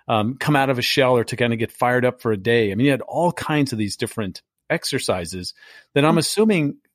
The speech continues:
Speaker 1: that came right out of the world of improv. These are all things that you had done, right? As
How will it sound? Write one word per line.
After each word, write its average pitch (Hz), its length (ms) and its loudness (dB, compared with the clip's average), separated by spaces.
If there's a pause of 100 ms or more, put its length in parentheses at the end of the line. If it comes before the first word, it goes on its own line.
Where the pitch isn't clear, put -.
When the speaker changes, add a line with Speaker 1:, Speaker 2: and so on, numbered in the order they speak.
Speaker 1:
that 147 120 -6
came 147 240 0
right 147 160 2
out 156 140 2
of 135 80 0
the 123 60 0
world 127 240 2
of 120 60 -4
improv. 147 340 0
These 110 180 -2
are 123 60 2
all 135 100 4
things 139 320 0
that 123 80 -4
you 120 180 0
had 107 200 -2
done, 123 280 2
right? 107 300 -2
As 101 240 -8